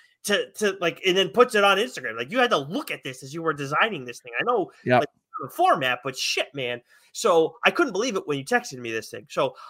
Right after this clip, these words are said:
Speaker 1: I am talking about Sandman Universe Nightmare Country. Now, there's a lot of stuff that we've gotten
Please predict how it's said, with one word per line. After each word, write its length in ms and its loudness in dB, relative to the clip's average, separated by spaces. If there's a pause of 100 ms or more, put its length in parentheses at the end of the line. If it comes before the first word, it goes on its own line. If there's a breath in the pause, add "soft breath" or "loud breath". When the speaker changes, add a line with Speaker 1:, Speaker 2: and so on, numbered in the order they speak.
(140)
Speaker 1:
I 200 10
am 180 -4
talking 360 2
about 220 0
Sandman 680 -2
Universe 480 -2 (260)
Nightmare 500 0
Country. 380 -14
Now, 120 0
there's 180 0
a 60 -4
lot 340 2
of 60 -8
stuff 320 -4
that 100 -8
we've 140 -10
gotten 400 2